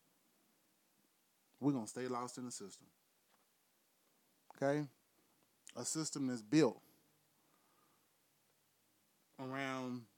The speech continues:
body counts. Okay? I've been watching the, watching Orange is the New Black. Orange is the New Black, as I mentioned earlier. And it's a very powerful show, I'm not gonna lie.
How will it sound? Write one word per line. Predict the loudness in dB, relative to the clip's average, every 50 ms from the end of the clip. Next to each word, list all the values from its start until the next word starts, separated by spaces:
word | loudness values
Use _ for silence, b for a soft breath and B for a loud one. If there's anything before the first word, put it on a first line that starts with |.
| _ _ _ -18 -6
body | 4 6 8 8 8 6
counts. | 4 2 -2 -4 -4 -6 -10 -12 -12 -12 -12 b b b b b b -16 -16 -8
Okay? | -4 -4 -4 -4 -4 -8 -10 -18 _ _ _ _ _ _ _ _ _ _ _ _ _ _ _ _ _ -20 _ _ _ _ _ _ _ _ _ _ _ _ _ _ _ _ _ _ _ _ _ _ _ _ _ _ _ _ _ _ _ _ _ _ -6 0
I've | 0 2 2
been | 2 2 2
watching | 0 0 -2 -4 -6 -6
the, | -6 -6 -6 -8 -12 -14 -12
watching | -6 -4 -2 -2 -2 -2 -2 -2
Orange | -2 -2 -2 -4
is | -4
the | -2 -2
New | -2 -2 -2 -4 -6 -6
Black. | -6 -6 -6 -6 -8 -14 -20 -20 _ _ _ _ _ _ -20 _ _ _ _ _ -16 -6
Orange | -2 0 2 2 2 2
is | 0 2
the | 2 2
New | 2 2
Black, | 2 2 0 0 -2 -4 -12 -20 _ -8
as | -8 -6 -2
I | -2 0
mentioned | 0 0 -2 -2 -2 -4 -4
earlier. | -4 -4 -6 -10 -14 -16 _ _ _ _ _ _ _ _ _ _ _ _ _ _ -20 -20 -20 -20 -20 -20 -20 -20 -20 -20 -20 -20 -14 _ 6
And | 10 10
it's | 10 10 10
a | 12
very | 12 12 12 12 12
powerful | 12 12 12 12 12 12 12 8
show, | 2 2 2 2 2 2
I'm | 0 2
not | 0 0 2
gonna | 2 0 2
lie. | 2 2 4 2 2